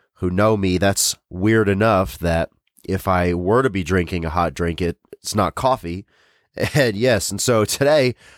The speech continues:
uh, well, and so Wednesday, I, um, pretty much af-, after the service, I kinda lost my voice. And so I've just been trying to get it back. But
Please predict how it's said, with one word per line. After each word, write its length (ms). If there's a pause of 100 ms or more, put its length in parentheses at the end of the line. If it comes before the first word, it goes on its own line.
(140)
uh, 320
well, 180
and 320
so 160
Wednesday, 400
I, 300
um, 460 (460)
pretty 180
much 440 (220)
af-, 260
after 420
the 200
service, 420
I 140
kinda 280
lost 300
my 100
voice. 540 (460)
And 120
so 140
I've 80
just 180
been 120
trying 300
to 60
get 160
it 140
back. 440 (680)
But 140